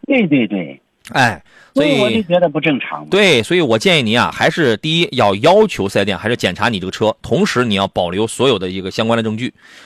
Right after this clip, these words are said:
Speaker 2: 当然呢，你也可以跟他们厂家四零零先打个电话，先反映一下这个问题，都是可以的。
Speaker 1: 嗯，行，行，行。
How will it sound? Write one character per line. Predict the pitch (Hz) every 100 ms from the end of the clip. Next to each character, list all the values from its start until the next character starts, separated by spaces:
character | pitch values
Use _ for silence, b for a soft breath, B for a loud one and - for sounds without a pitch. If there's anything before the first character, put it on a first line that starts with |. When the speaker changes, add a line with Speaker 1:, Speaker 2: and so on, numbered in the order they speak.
| B
Speaker 2:
当 | 135
然 | 139 143
呢， | 131
你 | 135
也 | 127
可 | -
以 | 117
跟 | 127
他 | 127
们 | 123
厂 | -
家 | 90 117
四 | -
零 | 139
零 | 117 143
先 | 139 120
打 | 87
个 | 92
电 | 107
话， | 104 92
先 | 98
反 | - 87
映 | 110
一 |
下 | 107 87
这 | 85 101
个 | 90
问 | 85
题， | 87 - _
都 | -
是 | 101
可 | 92
以 | 76
的。 | - _ _ _ _ _ _ -
Speaker 1:
嗯， | 131 117 107 104 101 98 92 90 _ _
行， | - 107 107
行， | 98 90
行。 | 90 82